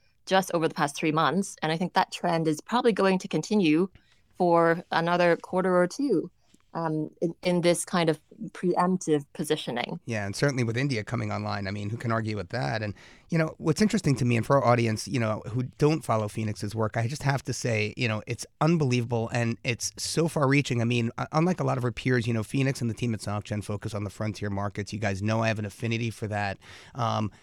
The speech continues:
Speaker 2: Phoenix, we gotta talk about what's going on out along the frontier. We gotta talk about Zambia,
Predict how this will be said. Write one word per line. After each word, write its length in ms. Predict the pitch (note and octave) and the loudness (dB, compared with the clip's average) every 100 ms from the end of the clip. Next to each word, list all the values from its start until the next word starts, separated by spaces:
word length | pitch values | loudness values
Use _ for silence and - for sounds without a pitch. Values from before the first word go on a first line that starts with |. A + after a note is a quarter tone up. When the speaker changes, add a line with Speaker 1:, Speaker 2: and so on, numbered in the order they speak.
| _ _ - | _ _ -18
Speaker 2:
Phoenix, 380 | - D3+ C#3 - | -2 0 0 0
we 80 | C3 | 0
gotta 200 | D3 D3+ | 2 2
talk 220 | C3 A#2 | 0 0
about 160 | A#2 | -2
what's 140 | G2+ A2 | -2 -4
going 320 | A#2+ A2 G#2+ | -2 -2 0
on 220 | G#2 G#2 | -2 -2
out 160 | A2 G#2+ | -2 -2
along 240 | G#2+ A2 | 0 -2
the 60 | G#2 | -2
frontier. 560 | - A2 - A#2+ A2+ A2 | -4 -6 -4 0 2 2
We 80 | |
gotta 160 | A2 A#2 | 2 0
talk 220 | B2 A2 | 0 -4
about 260 | G#2+ F#2 - _ - | -4 -4 -6 _ -18
Zambia, 680 | - G#2+ A2 G#2+ F2+ E2+ E2 | -10 -4 -4 -4 -6 -10 -14